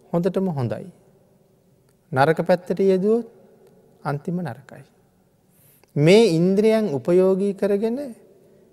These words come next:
මේ සංසාරේ ගොඩට ගෙනියන්නත් පුළුවන්.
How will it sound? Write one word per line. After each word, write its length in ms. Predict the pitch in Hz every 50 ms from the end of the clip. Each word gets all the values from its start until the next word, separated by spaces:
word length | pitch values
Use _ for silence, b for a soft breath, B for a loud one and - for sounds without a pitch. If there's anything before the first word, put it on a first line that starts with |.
| _ -
මේ 160 | 175 190 202
සංසාරේ 600 | 185 - 185 190 190 185 - 208 202 208 208 202
ගොඩට 300 | 160 151 151 170 170 190
ගෙනියන්නත් 540 | 180 190 190 190 196 202 202 202 208 240 226
පුළුවන්. 460 | - - 151 110 107 104 - - 185